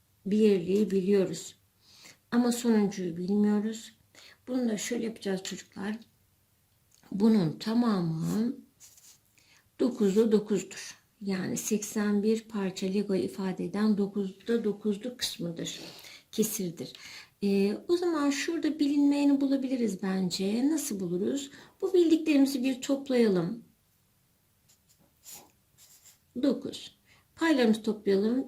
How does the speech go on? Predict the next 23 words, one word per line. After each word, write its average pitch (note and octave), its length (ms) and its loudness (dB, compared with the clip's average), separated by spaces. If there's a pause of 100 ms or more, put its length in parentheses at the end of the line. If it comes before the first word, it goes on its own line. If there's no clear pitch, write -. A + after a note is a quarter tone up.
(120)
İki, A#3 540 -4 (440)
dört A#3+ 340 -2
daha F3+ 440 -6
altı, G#3 680 -4 (480)
bir A3+ 300 0
daha A3 520 -6 (140)
yedi. G#3 540 0 (480)
Şimdi F#3+ 560 -2 (760)
dokuz, C#4+ 760 0 (160)
e, A3+ 60 6 (680)
da C#4 80 4
yedi A#3 500 4 (380)
kısmını A3+ 500 2
biliyoruz. G3 360 2 (300)
E, D#4 140 -2
tamamı, F#4 800 2 (100)
e, A#3 40 2 (480)
olması B3+ 460 2
için A#3+ 380 4
ne F4 140 0
kadarı A#3 320 2
eksik? - 1000 -2
Hemen D4 520 0